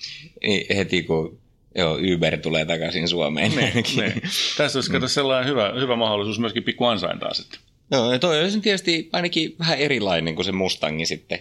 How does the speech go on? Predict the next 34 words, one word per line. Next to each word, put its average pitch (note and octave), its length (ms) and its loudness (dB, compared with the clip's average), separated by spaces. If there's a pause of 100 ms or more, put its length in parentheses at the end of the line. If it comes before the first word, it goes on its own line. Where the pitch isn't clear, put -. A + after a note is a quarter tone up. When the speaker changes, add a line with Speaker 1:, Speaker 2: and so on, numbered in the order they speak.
(100)
Speaker 1:
jos D#3+ 100 -2
Speaker 2:
Niin, B2 200 2
Speaker 1:
tollasella A2+ 300 0
Speaker 2:
kyllä, D2 80 0
Speaker 1:
ajeli D2 140 2
Speaker 2:
aivan. A2 140 -2
Speaker 1:
sit - 100 -6
siellä D#2 180 0
Speaker 2:
Mut D#2 80 2
Speaker 1:
jonossa. E2+ 200 2
Speaker 2:
persoonallisen D3+ 500 0
sympaattisen A#2 540 0
näköinen. A2 420 -2
Speaker 1:
Onhan G#3+ 280 2
se, F#3+ 180 2
joo, F3+ 200 2
on D#3+ 140 0
se E3 160 2
hyvän E3 280 2
tuulisen G#2 400 2
oloinen F#2+ 380 2
auto F2 240 -2
Speaker 2:
Mm, A#2 80 -2
Speaker 1:
kieltämättä, G#2+ 420 -2
Speaker 2:
kyllä. G2+ 180 -2
Speaker 1:
että - 120 -6
tulee E2+ 200 2
semmoinen E2+ 260 -2
hyvä E2 160 0
fiilis, - 420 -4
toi - 140 -2
on E2 80 -4
hauska C2 400 -6
näköinen. - 260 -18